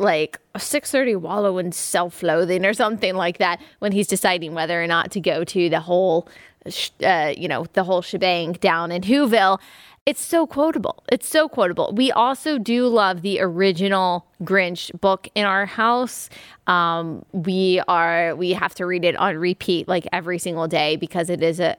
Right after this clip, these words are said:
favorite in our household and it's super cute. I do agree with you, though. I don't think that I would take my young kids to get their picture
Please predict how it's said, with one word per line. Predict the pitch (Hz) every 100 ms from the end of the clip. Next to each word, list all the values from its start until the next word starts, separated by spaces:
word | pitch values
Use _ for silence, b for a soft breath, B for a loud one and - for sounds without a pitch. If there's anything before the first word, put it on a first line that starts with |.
| -
favorite | - 190 175 190 156
in | 170
our | 165
household | 165 151 165 180 175 170 202
and | 196 185 -
it's | 190
super | - 202 196
cute. | - 196 170 - - B B
I | - 302
do | 302 392
agree | 269 214 240
with | 269 269 269
you, | 262
though. | 269 269 -
I | 240
don't | 185 247 277 -
think | 285 254
that | 269
I | 240
would | 240 240
take | - 202 202
my | 208 202
young | 190 185 185
kids | 190 180 -
to | 190
get | 196 190
their | 175
picture | - 185 - 208 190